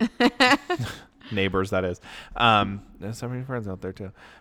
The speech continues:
Speaker 2: Plan a holiday haul from the library. From the library?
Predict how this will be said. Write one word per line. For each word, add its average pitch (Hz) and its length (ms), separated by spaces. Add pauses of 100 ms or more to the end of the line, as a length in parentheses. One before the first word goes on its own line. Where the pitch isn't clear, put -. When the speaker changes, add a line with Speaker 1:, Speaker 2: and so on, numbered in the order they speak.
Speaker 2:
Plan 131 220
a 123 60
holiday 127 340
haul 127 200
from 120 200
the 104 80
library. 117 840 (220)
From 131 160
the 85 80
library? 92 720